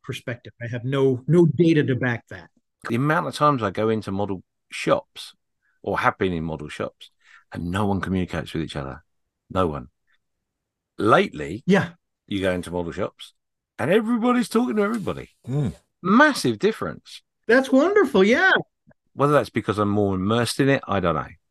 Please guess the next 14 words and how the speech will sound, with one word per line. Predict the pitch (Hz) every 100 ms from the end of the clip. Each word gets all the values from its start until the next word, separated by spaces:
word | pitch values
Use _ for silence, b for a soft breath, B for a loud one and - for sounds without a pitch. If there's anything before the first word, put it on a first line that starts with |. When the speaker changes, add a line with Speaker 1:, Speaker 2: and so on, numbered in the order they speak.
| _ _ _ -
Speaker 3:
Mm. | 160 123 -
Speaker 2:
Um, | - 85 78 71
but | 80 69
that's | 98 -
certainly | - 82 101
my | 95
perception. | - - 113 - 82 85 _ _ _ _
Speaker 3:
Maybe | 127 127
it's | 123 - B B B
changed | - 127 117 -
you | 123
as | 107
a | 104
person | 117 127 - 80